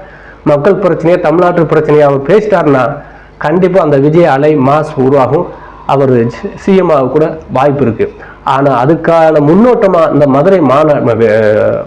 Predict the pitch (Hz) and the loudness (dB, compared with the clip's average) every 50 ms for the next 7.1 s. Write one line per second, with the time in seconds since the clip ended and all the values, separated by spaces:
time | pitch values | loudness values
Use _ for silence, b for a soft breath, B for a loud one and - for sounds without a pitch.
0 | - 135 131 143 160 156 147 139 139 - 175 190 190 185 185 185 180 175 175 175 | -4 0 2 2 2 2 2 0 0 2 2 2 2 2 2 2 2 2 2 2
1 | 180 180 180 196 233 233 220 - - 180 196 202 202 208 190 180 160 165 175 170 | 2 2 2 2 2 2 0 0 0 0 0 0 2 0 0 2 2 0 0 2
2 | 175 196 202 202 196 196 196 202 202 170 - 180 190 - - 165 143 123 113 104 | 2 2 2 2 2 0 0 0 -2 -2 0 0 -2 0 0 0 0 0 0 -4
3 | - B B B B B B B B B 135 143 165 190 214 185 170 165 208 208 | -8 B B B B B B B B B -4 -2 0 0 2 2 2 2 2 2
4 | 202 185 180 175 180 175 170 180 190 226 196 175 175 202 208 208 202 208 180 156 | 2 2 2 2 2 2 2 2 2 2 2 2 2 4 2 2 2 2 2 0
5 | 151 156 156 151 135 127 135 131 120 143 175 180 156 160 160 196 208 196 208 202 | 2 2 2 2 2 0 0 0 0 2 2 2 0 0 2 2 2 2 2 2
6 | 202 208 202 190 175 180 170 - 180 170 160 160 156 139 139 131 120 - 120 110 | 2 2 2 2 2 0 0 0 0 0 2 0 0 0 0 -2 -2 -2 -4 -4
7 | - | -4